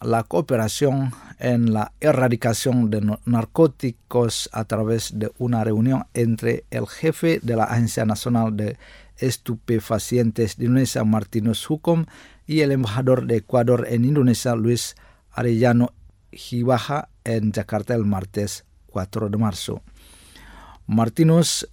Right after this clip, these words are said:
transmitió la importancia de la cooperación internacional para hacer frente al tráfico de narcóticos, cada vez más complejo.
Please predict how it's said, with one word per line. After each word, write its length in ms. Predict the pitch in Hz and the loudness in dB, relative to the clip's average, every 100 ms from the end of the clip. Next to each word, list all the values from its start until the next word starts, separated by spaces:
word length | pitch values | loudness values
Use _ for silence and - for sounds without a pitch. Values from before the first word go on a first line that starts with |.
| - | -8
transmitió 800 | 127 127 - 131 120 170 160 - - | -2 0 0 0 0 2 2 0 -4
la 320 | 127 123 123 | 0 0 0
importancia 880 | 123 123 120 - 151 143 - 151 127 | 0 -2 -4 -2 -2 -2 -2 -2 -2
de 140 | 123 | -2
la 100 | 107 | -2
cooperación 680 | - 175 - 135 117 127 120 | -2 -4 0 0 0 -2 -2
internacional 840 | 110 104 101 - 123 127 120 123 - - | -2 -2 -4 -2 2 2 2 -2 -8 -4
para 180 | 107 | -2
hacer 300 | 107 - 139 | -2 -2 -4
frente 360 | - 151 147 147 | 0 0 0 0
al 140 | 139 | -2
tráfico 560 | 127 135 - 120 - 110 | 0 -2 -2 -4 -2 -2
de 180 | 101 101 | -2 -4
narcóticos, 1000 | 95 92 131 113 107 - 104 - - - _ _ _ - | -4 -4 -4 -2 -4 -4 -6 -6 -12 -18 _ _ _ 0
cada 220 | 165 160 | 4 6
vez 200 | 143 131 | 4 2
más 240 | 147 135 | 0 -2
complejo. 600 | - 123 107 131 - - | -2 0 0 0 -4 -8